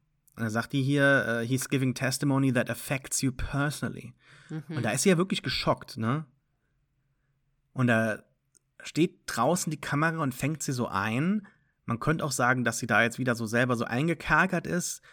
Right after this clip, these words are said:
Speaker 1: Und da steht ein Legal Services oben drüber, die sie jetzt wohl <laughs> selber vielleicht brauchen wird. Ähm, das, äh, hat mich, hat mich sehr geschockt und hat mich sehr betroffen gemacht,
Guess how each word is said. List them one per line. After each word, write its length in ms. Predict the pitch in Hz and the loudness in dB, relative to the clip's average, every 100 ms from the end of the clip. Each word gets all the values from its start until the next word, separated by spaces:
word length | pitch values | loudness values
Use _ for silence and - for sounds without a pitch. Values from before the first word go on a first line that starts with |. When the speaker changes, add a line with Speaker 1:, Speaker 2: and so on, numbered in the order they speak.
| - | -4
Speaker 1:
Und 60 | 127 | -2
da 60 | |
steht 180 | - 143 | 0 2
ein 100 | 135 | 4
Legal 320 | 135 170 156 131 | 4 4 4 4
Services 580 | 131 123 127 - 113 | 4 2 2 -2 -4
oben 260 | 139 135 131 | 0 2 2
drüber, 360 | - 127 123 113 | 2 2 2 2
die 120 | 131 | 2
sie 140 | 120 | 4
jetzt 200 | 139 - | 2 4
wohl 100 | 143 | 2
<laughs> 0 | |
selber 340 | 127 - 226 - | 2 4 4 4
vielleicht 360 | - 156 - | 2 0 0
brauchen 500 | - 117 196 196 110 | -6 0 2 2 0
wird. 320 | 104 104 - - - - - - - | 0 -2 -4 -12 -18 -18 -18 -12 -2
Ähm, 480 | 113 113 113 117 - _ _ _ _ - | 0 2 0 -2 -8 _ _ _ _ -4
das, 460 | 127 - - - | -2 -2 -4 -6
äh, 680 | 123 131 127 127 127 123 123 131 - - _ _ | -4 0 2 2 0 0 -2 -6 -14 -20 _ _
hat 180 | 147 175 | -4 -2
mich, 240 | 151 - | -2 -2
hat 120 | 151 | -2
mich 140 | 165 - | -4 -2
sehr 120 | 151 | 0
geschockt 360 | 156 - 156 139 | 0 2 2 2
und 80 | |
hat 140 | 127 127 | 0 0
mich 100 | 127 | -2
sehr 120 | 143 | -2
betroffen 420 | 131 - 127 120 | -2 -2 -2 -2
gemacht, 500 | 101 92 92 - - | -2 -4 -6 -12 -20